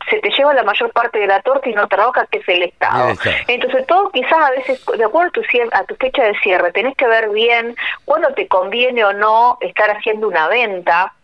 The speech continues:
Speaker 1: o una compra, para que dentro de todas las herramientas legales que vos tenés, eh,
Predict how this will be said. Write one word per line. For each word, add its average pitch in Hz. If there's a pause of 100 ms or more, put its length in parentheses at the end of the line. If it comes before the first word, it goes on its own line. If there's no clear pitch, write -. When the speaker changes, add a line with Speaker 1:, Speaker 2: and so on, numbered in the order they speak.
(120)
Speaker 1:
o 165
una 202
compra, 170 (300)
para 220
que 254
dentro 359
de 226
todas 302
las 226
herramientas 220
legales 208
que 175
vos 180
tenés, 208 (460)
eh, 170